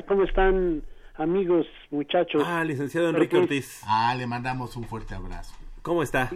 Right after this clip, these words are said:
Speaker 1: I-, igualmente, Manolo.
Speaker 3: Allá, allá en
Speaker 2: Zapopan,
Speaker 3: la,
Speaker 2: desde
Speaker 3: en la
Speaker 2: Zapopan, Jalisco.
Speaker 3: perla
Speaker 2: Bueno,
Speaker 3: de Occidente.
Speaker 2: sí, exactamente.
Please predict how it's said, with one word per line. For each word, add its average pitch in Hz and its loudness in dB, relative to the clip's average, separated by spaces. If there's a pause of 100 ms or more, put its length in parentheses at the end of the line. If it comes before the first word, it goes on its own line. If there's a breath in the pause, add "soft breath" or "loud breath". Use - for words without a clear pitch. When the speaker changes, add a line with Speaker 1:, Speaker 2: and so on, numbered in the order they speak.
(120)
Speaker 1:
I-, 170 -4
igualmente, 185 4
Manolo. 156 2 (760)
Speaker 3:
Allá, 107 -6
allá 110 -6
en 104 -10
Speaker 2:
Zapopan, 110 -2 (160)
Speaker 3:
la, - -14
Speaker 2:
desde 104 -6
Speaker 3:
en 117 0
la 117 -2
Speaker 2:
Zapopan, 123 -2
Jalisco. 120 -6
Speaker 3:
perla 104 -6 (880 soft breath)
Speaker 2:
Bueno, 135 -8
Speaker 3:
de 104 -8
Occidente. 101 -12
Speaker 2:
sí, - -8
exactamente. 110 -4